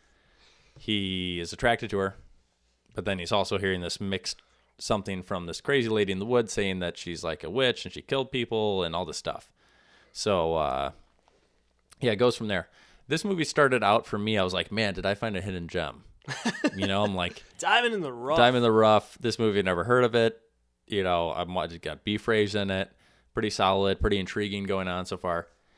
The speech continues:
Speaker 1: Then it just, I don't know what happened. I would say about halfway through the movie, it just goes from making sense to just, like,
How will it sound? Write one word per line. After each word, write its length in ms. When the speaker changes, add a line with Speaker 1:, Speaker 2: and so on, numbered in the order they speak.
Speaker 1:
Then 300
it 180
just, 340
I 100
don't 120
know 80
what 140
happened. 340
I 80
would 140
say 100
about 200
halfway 360
through 160
the 100
movie, 460
it 80
just 260
goes 280
from 420
making 380
sense 440
to 180
just, 240
like, 380